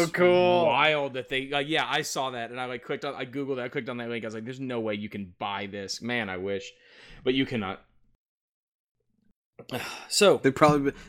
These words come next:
Speaker 3: that page has probably been there and it's been sold out for, like, six years,
Speaker 1: Oh,
Speaker 3: maybe
Speaker 1: yeah,
Speaker 3: more, ten.
Speaker 1: absolutely. Uh, first match on the show, Johnny Nitro is out first, accompanied with Molina, defending his I C title against Jeff Hardy.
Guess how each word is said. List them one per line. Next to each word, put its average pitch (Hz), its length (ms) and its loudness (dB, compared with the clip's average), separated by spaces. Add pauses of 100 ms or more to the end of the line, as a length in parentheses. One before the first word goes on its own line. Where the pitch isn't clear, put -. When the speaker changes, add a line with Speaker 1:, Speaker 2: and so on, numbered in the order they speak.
Speaker 3:
that 139 160 2
page 160 160 4
has 139 120 -4
probably 147 280 2
been 127 180 -2
there 135 160 2
and 127 100 0
it's 120 140 -6
been 127 180 -6
sold 117 240 -4
out 120 200 0
for, 147 160 2
like, 131 240 2
six - 420 -2
years, - 440 -2
Speaker 1:
Oh, 170 220 10
Speaker 3:
maybe 113 120 0
Speaker 1:
yeah, 110 180 0
Speaker 3:
more, 127 160 4
ten. 123 100 -2
Speaker 1:
absolutely. 120 680 0 (760)
Uh, 104 680 -2 (460)
first 180 240 0
match 127 180 -4
on 113 60 -4
the 101 60 -6
show, 131 280 -2 (380)
Johnny 117 360 2
Nitro 101 460 0
is 101 140 -4
out 101 160 -6
first, 104 320 -6
accompanied 101 600 -6
with 101 220 -4
Molina, 117 540 2 (640)
defending 117 540 2
his 107 280 0
I 117 120 2
C 117 240 -4
title 117 420 -2
against 113 280 -8
Jeff 113 260 -2
Hardy. 120 420 -4